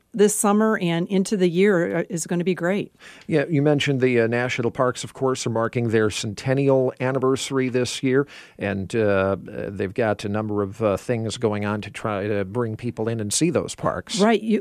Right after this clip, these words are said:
Speaker 1: we've got some discounted pricing, and they're helping families make that trip, um, an international destination this year, and,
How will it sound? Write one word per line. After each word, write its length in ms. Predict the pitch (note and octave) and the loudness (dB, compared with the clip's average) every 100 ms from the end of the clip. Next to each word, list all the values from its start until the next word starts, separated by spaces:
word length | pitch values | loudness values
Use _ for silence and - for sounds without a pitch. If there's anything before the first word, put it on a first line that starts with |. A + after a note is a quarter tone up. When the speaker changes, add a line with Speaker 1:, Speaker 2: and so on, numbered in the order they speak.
| G3 | 0
Speaker 1:
we've 180 | G#3 G#3 | 0 2
got 160 | G3+ F#3 | 2 2
some 140 | G3+ | 0
discounted 560 | F3 G3+ - G3+ F3+ D#3 | 0 -2 0 0 0 -2
pricing, 600 | - G3 G3+ - G#3+ G3+ | 0 2 2 2 2 4
and 120 | F3+ | 2
they're 60 | E3+ | 2
helping 280 | F#3 F3+ D#3+ | 0 0 0
families 440 | G3 F3+ F3+ E3 | 0 2 0 0
make 180 | F3 - | -2 0
that 200 | E3+ - | -2 -2
trip, 300 | - F3+ F3 - | -2 -2 -2 -4
um, 340 | F3+ E3 D#3+ - A3 A#3 | -2 0 -2 -8 -12 -2
an 160 | F#3 | 0
international 520 | F3+ E3+ E3+ E3+ - | 2 2 0 -2 -2
destination 680 | F#3 F#3+ - F#3 F#3+ F#3 G3 | 0 0 0 -2 -2 0 0
this 200 | F#3+ - | 0 0
year, 140 | G#3 F#3+ | 0 2
and, 180 | E3+ | -2